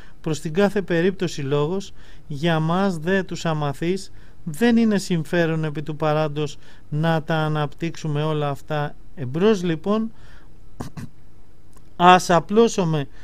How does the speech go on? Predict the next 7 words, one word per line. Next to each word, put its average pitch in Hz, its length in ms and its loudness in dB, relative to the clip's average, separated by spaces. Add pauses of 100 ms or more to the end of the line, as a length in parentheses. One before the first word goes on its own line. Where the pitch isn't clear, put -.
(260)
με 160 220 4
αδιάκριτο 180 800 4
υπακοή 151 840 2 (1300)
το 175 120 4
ανάξιο 196 680 6
χέρι 180 420 4
μας 226 340 -2